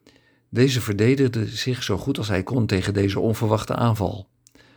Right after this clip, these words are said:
Na een aantal rake klappen konden de mannen van Darra de woedende man overmeesteren. Darra hief zijn hand op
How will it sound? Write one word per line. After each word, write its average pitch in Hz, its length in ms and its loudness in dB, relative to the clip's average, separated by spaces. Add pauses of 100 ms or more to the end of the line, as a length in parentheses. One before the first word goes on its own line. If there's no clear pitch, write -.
(500)
Na 135 160 4
een 127 120 2
aantal 110 360 0
rake 123 360 0
klappen 113 540 -4
konden 143 280 0
de 120 60 4
mannen 113 300 4
van 107 140 -2
Darra 104 340 0
de 104 120 0
woedende 110 360 2
man 95 240 0
overmeesteren. 110 920 0 (1700)
Darra 131 440 4
hief 113 240 0
zijn 95 140 -2
hand 104 200 -2
op 95 280 -8